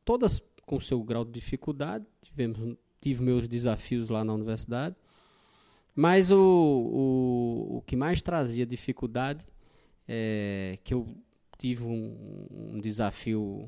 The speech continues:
particular, foi a área de térmica e fluidos. Então, termodinâmica, mecânica dos fluidos, essa área, ela demandou um pouco mais de esforço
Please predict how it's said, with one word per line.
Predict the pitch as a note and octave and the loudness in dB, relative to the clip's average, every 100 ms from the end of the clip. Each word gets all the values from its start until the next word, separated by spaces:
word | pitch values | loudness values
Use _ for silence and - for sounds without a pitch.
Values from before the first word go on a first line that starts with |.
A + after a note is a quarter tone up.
| - | -10
particular, | G2 - - A#2+ A2+ A#2+ C#3+ | -8 -8 -6 -4 -4 -4 -8
foi | - C#3 D3 D3+ | -4 -2 0 -2
a | |
área | C3+ C3+ | -4 -4
de | C3+ D3 | -6 -4
térmica | - C3 C#3 D#3 | -4 -2 -4 -8
e | |
fluidos. | - A2 G2 B2 - - | -8 -6 -6 -8 -18 -20
Então, | - C3 C3 B2+ - | -14 -10 -10 -12 -16
termodinâmica, | A2+ A#2 A2 G2 G#2+ A#2+ A#2 G#2+ G2+ | -12 -10 -10 -8 -4 -2 -2 -6 -8
mecânica | G2+ - G#2+ G2 | -8 -6 -6 -8
dos | A2 | -10
fluidos, | - A#2+ A#2+ B2 - - _ _ _ _ _ - | -12 -4 -2 -2 -4 -20 _ _ _ _ _ -10
essa | A2+ A#2 C3 - - C3+ C3 A#2+ A2 F#2+ | -4 -2 -2 -4 -4 -2 -2 -2 -4 -6
área, | G#2 A2 A#2 C3 C3+ C3 B2+ | -4 -2 0 0 0 0 -2
ela | A2 A#2 A#2+ B2+ B2 | -4 -2 -2 -2 -2
demandou | A#2+ B2 C3 A2+ A#2+ | -2 0 2 2 0
um | B2+ | 2
pouco | C3+ C3+ D3 | 2 2 2
mais | A#2 A2+ B2 A#2+ | 0 2 0 -2
de | B2 | -8
esforço | - - A2 B2 C3 C3 B2 - C3 C3+ | -10 -2 2 4 6 4 0 -4 -6 -6